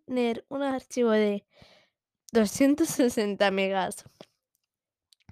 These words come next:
tras esperar uno, tras esperar obtener uno de veintiún gigas, es,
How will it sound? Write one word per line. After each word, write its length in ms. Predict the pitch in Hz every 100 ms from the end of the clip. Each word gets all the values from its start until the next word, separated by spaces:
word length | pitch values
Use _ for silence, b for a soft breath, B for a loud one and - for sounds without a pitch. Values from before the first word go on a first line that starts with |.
| b b b b b b b -
tras 220 | 254 240
esperar 640 | 240 - 254 240 262 277 _
uno, 440 | 320 339 302 226 - b b b b b _ _ _ b b b _ _
tras 280 | 254 233 -
esperar 560 | 240 - 254 285 320 _
obtener 720 | 269 247 - 233 226 214 -
uno 320 | - 294 285 262
de 300 | 240 220 -
veintiún 760 | 226 226 220 240 254 285 277
gigas, 760 | 262 240 233 240 254 - - _ _ _ b b b b _
es, 540 | 233 233 220 - -